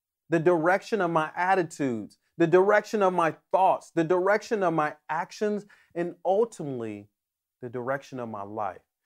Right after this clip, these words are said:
If I want to change these behaviors, if I want to really make true and, and lasting transformation in my life, it begins with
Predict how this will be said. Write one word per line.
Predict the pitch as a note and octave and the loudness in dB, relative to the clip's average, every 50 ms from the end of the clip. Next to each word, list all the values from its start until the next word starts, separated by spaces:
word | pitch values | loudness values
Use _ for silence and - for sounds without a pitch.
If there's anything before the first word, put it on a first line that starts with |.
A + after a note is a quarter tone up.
| _ _ | _ _
If | - F#3 F#3 | 2 4 6
I | G3 | 8
want | F#3+ F3+ F#3 G3 G#3 A3+ A#3 B3+ | 6 6 4 2 2 2 2 2
to | B3+ B3 | 0 0
change | - - - A3 G#3+ A3+ A#3+ B3 A#3 F3 - | -2 -4 -4 -2 0 0 0 0 0 -2 -2
these | G3+ G3+ F3+ E3 | -4 -4 -4 0
behaviors, | D#3+ F3 E3 D#3+ - F3+ F#3 G3+ A3 G3 F3 F3 D3 C#3+ C#3 | 2 2 2 2 -2 -2 0 0 0 2 2 2 2 2 2
if | E3+ | 0
I | E3+ | 0
want | F3+ F3 F3 F#3+ G#3+ B3 C#4 D4 | 0 0 0 -2 -4 0 2 2
to | C4+ - - - - _ | 2 0 -2 -8 -18 _
really | - F#3+ A#3+ C4 C#4 D4 | -4 0 2 4 4 4
make | C4 A#3+ A3+ G#3+ G#3 - - | 4 6 6 4 4 2 -6
true | - - - - B3 B3+ B3+ C4 B3+ G#3 E3 - | -16 -12 -4 -2 0 2 2 2 0 -2 -4 -2
and, | F#3 F3+ F3 E3 E3 - _ _ | -2 -2 -2 -2 -6 -12 _ _
and | F#3+ F#3 F3+ | 0 2 2
lasting | E3+ F3 F3+ F#3 F#3 F#3+ G#3 A3 A#3 B3 B3+ - - A#3 G#3 G3 | 2 2 2 2 2 2 2 2 2 0 -2 -2 -2 -4 -4 -4
transformation | - - A3 G#3 G#3+ G#3+ - - G3+ G3 G3 G3 G#3+ G#3 - A3+ G3 | -6 -10 -10 -8 -8 -8 -6 -6 -4 -4 -2 -4 -4 -4 -6 -6 -6
in | F3+ E3+ | -4 -2
my | E3 D#3+ | -2 -2
life, | D#3 D3 C#3 C#3+ E3+ G3+ G#3+ A3 G3 D#3+ C#3 C3+ - _ _ _ _ _ _ _ _ _ _ _ _ _ _ _ _ | -2 -2 -2 0 0 2 2 2 2 2 2 -2 -4 _ _ _ _ _ _ _ _ _ _ _ _ _ _ _ _
it | E3+ D#3+ | -6 -4
begins | D#3 F3 D3 C3 D#3 E3+ G3 G#3+ G#3+ G3+ - - | -4 -6 -6 -4 -2 0 2 2 2 0 -2 -2
with | D#3 D3 C#3 C3 C3 C3 | 0 0 2 2 0 -4